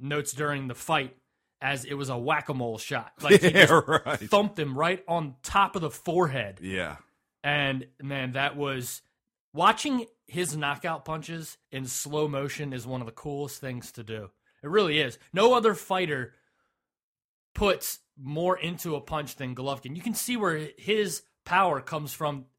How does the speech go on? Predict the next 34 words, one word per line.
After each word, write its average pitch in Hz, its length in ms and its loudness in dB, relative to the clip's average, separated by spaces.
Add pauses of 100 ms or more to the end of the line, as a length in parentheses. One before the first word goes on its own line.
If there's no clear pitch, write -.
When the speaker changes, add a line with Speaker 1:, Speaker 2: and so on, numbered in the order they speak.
(180)
Speaker 1:
the 135 120 -8
tip - 300 -8
of 156 100 -12
his 117 220 -10
toes. 120 560 -8
Speaker 2:
Oh, 117 220 2
yeah. 80 280 -4
He, 95 460 -8
it 95 140 -12
completely 107 560 -6
loads 104 380 -4
up 107 200 -6
from 95 140 -10
the 87 60 -8
floor 113 420 0
to 113 140 -8
the, 104 100 -10 (240)
to 113 100 -6
the 104 160 -4
end 110 160 -2
of 110 60 -4
the 110 80 -6
fist. - 500 -8
Speaker 1:
Yeah, 127 220 -8
absolutely, 131 640 -6
man. 123 320 -8
You 180 120 -6
can 165 180 -6
see 160 340 -8
every 190 400 -4
muscle 165 500 -6
in 143 180 -10
his 143 200 -8
body 131 560 -2